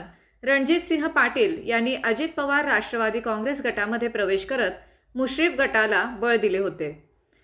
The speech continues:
मात्र या दोन बंधूंमध्ये गेल्या अनेक वर्षापासून दुफळी निर्माण झाल्यामुळे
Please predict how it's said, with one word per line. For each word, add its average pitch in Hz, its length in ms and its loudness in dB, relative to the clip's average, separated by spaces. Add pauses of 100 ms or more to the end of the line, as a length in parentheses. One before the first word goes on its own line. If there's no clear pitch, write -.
(200)
मात्र 262 260 2
या 277 320 6
दोन 294 380 0
बंधूंमध्ये 269 800 0
गेल्या 226 320 0
अनेक 277 360 -2
वर्षापासून 233 760 -4
दुफळी 247 360 -2
निर्माण 220 340 0
झाल्यामुळे 202 600 0